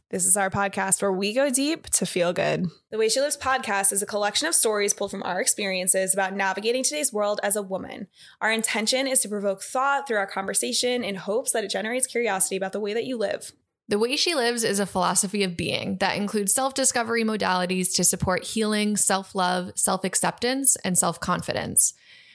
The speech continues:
Speaker 2: We promise to be raw and real with what we share, with the intention of providing advice to make you feel a little less alone. In other words, we're going deep to feel good.
Speaker 1: All right, so now that that scripted part is <laughs> done.
Speaker 2: Oh my goodness.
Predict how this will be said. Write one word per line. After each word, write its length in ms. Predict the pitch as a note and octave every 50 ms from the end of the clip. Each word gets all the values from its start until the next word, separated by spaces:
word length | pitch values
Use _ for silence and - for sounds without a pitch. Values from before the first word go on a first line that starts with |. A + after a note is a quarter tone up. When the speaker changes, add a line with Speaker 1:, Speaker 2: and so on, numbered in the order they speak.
| _ _
Speaker 2:
We 100 | G#3 G#3
promise 340 | - A#3+ A#3 A#3 B3+ B3 -
to 100 | - C#4
be 280 | A#3 B3 A#3+ A#3 A3+ -
raw 360 | - F#3 F#3 F#3+ G3 G#3 G#3+
and 280 | - - F#3+ F3+ F3 F3
real 320 | F3+ F#3 F#3+ G3+ A3 A#3+
with 160 | A3 F#3+ -
what 140 | G3+ F3+ -
we 100 | F3 F3+
share, 480 | F3 - - - F3 F3+ F3+ F#3+ G#3 G#3+
with 140 | G#3 G3+
the 80 | - G3
intention 420 | F#3+ F#3 - - F#3+ F#3 - A3
of 140 | A3+ A3+ A3
providing 480 | - G#3+ F#3+ F#3 F3+ F#3 F#3 F#3+ F3+ F3+
advice 560 | E3+ E3+ F#3 G3+ A3+ A#3 A#3+ A3+ - - - - - - _
to 120 | - - F#3
make 220 | F#3+ G#3 G#3 -
you 60 | C#4
feel 220 | - - A#3 A3 G#3+
a 40 | G3
little 220 | F3+ F3 F3 F3
less 220 | F3 F#3 D#3+ -
alone. 420 | - - - - - - - G#3+ - _ _ _ _ - _ _ -
In 80 | F#3 F#3+
other 200 | F#3+ G3+ A#3+ B3
words, 380 | B3 A#3 A#3 A#3 A3 A3 -
we're 100 | G3 F#3
going 300 | F3 F3+ F3+ F3+ F#3+ G3
deep 320 | F#3 - F#3 F3+ F3 - -
to 120 | - F3+ E3+
feel 280 | - - - - G#2
good. 380 | - - F#3+ - - G3 G3+ G3+ - _ _ _ _ _ _ _
Speaker 1:
All 80 | G#3 B3+
right, 200 | C#4 B3+ G#3+ F#3+
so 100 | - A3+
now 140 | A#3 B3 C#4
that 80 | D#4+ G4
that 140 | A4 G4+ -
scripted 500 | - - - G#3 - - - C#4 G#3 -
part 260 | - G3 G#3 G3+ G3+
is 200 | F#3+ G#3 G#3+ G#3+
<laughs> 220 | G3 - - -
done. 400 | C4+ A3 A3 - - C#4+ C4 C4+ - -
Speaker 2:
Oh 260 | G4+ F#4+ F#3+ F#3 F#3
my 160 | F3+ F3 F3
goodness. 760 | E3+ F3 F3 F3 F3+ E3+ E3+ F3+ F#3 F3 - - - -